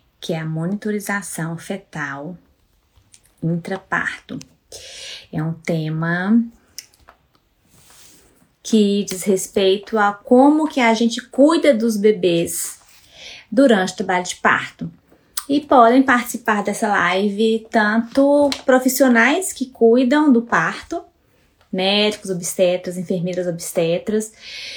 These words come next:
como também grávidas, grávidos, homens grávidos e pessoas em geral que têm curiosidade de saber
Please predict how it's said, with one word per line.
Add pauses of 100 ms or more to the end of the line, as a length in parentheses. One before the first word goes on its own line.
(500)
como
também
grávidas, (280)
grávidos,
homens
grávidos
e
pessoas
em
geral
que
têm
curiosidade
de
saber